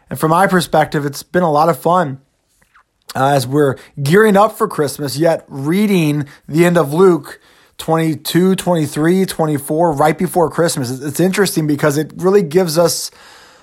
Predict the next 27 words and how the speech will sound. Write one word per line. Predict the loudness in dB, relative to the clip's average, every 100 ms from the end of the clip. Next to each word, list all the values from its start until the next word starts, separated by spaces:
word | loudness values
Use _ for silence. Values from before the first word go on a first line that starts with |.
| _ _ -8
the | 0 2
understanding | 2 0 0 0 0
for | 0
why | 0 2 4 4 4 2 0 -4 -6
Christmas | -4 -4 -4 -8
is | -8
so | -4 -4
important, | -4 -4 -6 -6
why | -4 0 2 2
he | 0 -4
came. | -6 -6 -6 -8 -14 _ _ _ _ _ _ _ -20 _
We | -8
can't | -2 0 0
think | 0
about | 2 0 0
the | -4 -2
incarnation | -2 0 -2 0 -2 -2 -4
of | -4
Jesus | -2 -2 0 -2 0
without | 0 0 0
thinking | -4 -2 -2
about | 0 0
the | -2
reason | -4 -2 0 0 -2
for | -2 -2
his | -2 -6
coming. | -6 -8 -10 -14